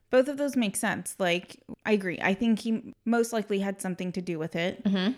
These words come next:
Speaker 1: How and, like, to what extent, like, did he actually get his hands dirty, quote unquote?
Speaker 2: Right.
Speaker 1: I don't know. But both of those scenarios I could see kind of, like,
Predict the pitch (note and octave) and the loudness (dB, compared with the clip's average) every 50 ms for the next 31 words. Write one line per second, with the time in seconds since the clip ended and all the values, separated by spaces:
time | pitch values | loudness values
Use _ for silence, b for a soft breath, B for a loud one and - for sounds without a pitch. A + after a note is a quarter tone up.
0 | - _ _ - - - - G#3 G#3 G3+ G3+ G#3 G#3+ A3+ A#3 A3+ - - G#3+ G#3+ | -4 _ _ -14 -8 -4 0 2 2 4 4 6 6 6 6 6 6 6 4 2
1 | G3+ F#3 F#3 F#3+ - - - - G#3 F#3+ F#3+ F#3 F#3 G3 F#3+ - - G3+ F#3+ G3 | 2 0 -2 -2 -4 -6 -2 -2 0 0 2 0 0 -2 -4 -4 -4 -2 -2 -2
2 | F#3 F#3 F3+ - - G3+ G3 F#3+ F#3+ - G#3 G3 F#3+ F#3 F#3 - - - G3 F#3+ | -2 -2 -4 0 4 4 4 4 2 -2 2 4 4 4 2 0 -2 -2 -2 0
3 | F#3 - F3+ F3 F3 F#3 F3+ - - - G#3+ G3 F#3+ F#3+ F#3+ G3 F#3 F#3 - - | 0 -2 -2 0 0 -2 -2 -4 -4 -4 -2 -2 0 0 0 0 0 -2 -4 -2
4 | F#3+ F3+ F3+ F#3 G3 G#3 A#3 B3 C4 B3+ - - C4 C4 C4 C4 C4 B3+ C#4 C4+ | -2 0 0 0 -2 -2 -2 -4 -4 -6 -4 -4 -2 0 0 0 0 2 0 0
5 | B3+ C4+ - - - F#3+ F3 F3 - - G#3 G3+ G3 G3+ F#3+ F3 F3+ F#3 E3 E3+ | -2 -2 -4 -2 0 0 0 0 0 2 4 4 4 4 2 0 0 0 0 0
6 | E3+ G3+ A3+ A3+ b b b b b - - G#3+ G3 F3 F3 - - - _ _ | 0 0 -2 -4 b b b b b 0 4 4 6 6 4 2 -2 -10 _ _
7 | _ _ _ - G#3 F#3 F#3 G3+ G3 G#3 G#3 - G#3+ G3+ F#3+ G3 G3 G3 G3 G3 | _ _ _ -8 -6 0 2 4 4 4 2 -2 -4 -2 0 2 2 2 0 -2
8 | - G3 F#3+ F3+ E3+ F3 F#3 F#3+ G3+ A3 G#3+ G3+ F3+ F#3 - G3+ F#3 - - F#3 | -4 -4 -2 -2 -2 -2 -2 0 0 0 0 0 -2 -2 -4 -6 -6 -6 -4 -4
9 | F3+ F3 F3 F#3 - _ _ - - G3+ F#3 F3+ F3 E3+ D#3+ D#3+ - | -4 -4 -6 -8 -12 _ _ -4 -2 0 0 0 -2 -4 -6 -6 -8